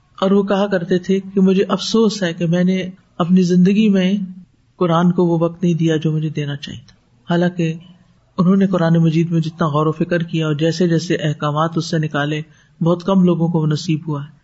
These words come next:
لیکن وہ بھی افسوس کرتے ہوئے گئے۔ ہم لوگ جو وقت ہی نہیں دیتے اس کو، اللہ ہم پہ رحم کر دے۔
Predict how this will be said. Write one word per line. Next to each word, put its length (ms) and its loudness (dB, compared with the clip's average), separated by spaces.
لیکن 220 2
وہ 120 4
بھی 140 4
افسوس 360 0
کرتے 280 -2
ہوئے 200 -2
گئے۔ 140 -6
ہم 180 2
لوگ 260 4
جو 140 2
وقت 240 -2
ہی 80 4
نہیں 140 4
دیتے 280 -2
اس 160 -10
کو، 80 -20
اللہ 280 -2
ہم 100 -2
پہ 120 -4
رحم 240 -4
کر 160 -10
دے۔ 160 -16